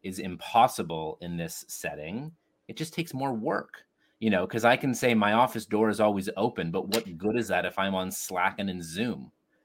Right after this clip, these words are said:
you know? Not only is that pa-, that's, like, doubly passive leadership. And so I think the conversation is, first, we need to define what do we mean by leadership, then select better leaders,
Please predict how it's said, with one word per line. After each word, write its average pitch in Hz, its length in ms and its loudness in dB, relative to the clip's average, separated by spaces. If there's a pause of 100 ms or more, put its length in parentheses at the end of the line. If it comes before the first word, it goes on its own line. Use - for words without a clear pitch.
(120)
you 95 100 -4
know? 87 380 -2 (240)
Not 98 120 2
only 110 240 4
is 104 120 2
that 98 200 2
pa-, 104 300 2
that's, 107 160 -2
like, 92 220 0
doubly 113 420 6
passive 80 480 -6
leadership. - 460 -12 (720)
And 98 100 -4
so 123 100 8
I 120 40 8
think 135 180 2
the 147 80 2
conversation 113 600 2
is, 98 120 -4
first, 107 260 0
we 98 60 -4
need 98 120 -2
to 101 80 -6
define 107 760 0
what 101 120 0
do 101 100 0
we 101 80 -2
mean 95 220 -2
by 90 100 -2
leadership, 85 640 -4 (480)
then 104 240 0
select 104 920 -2
better 104 340 2
leaders, 113 640 -4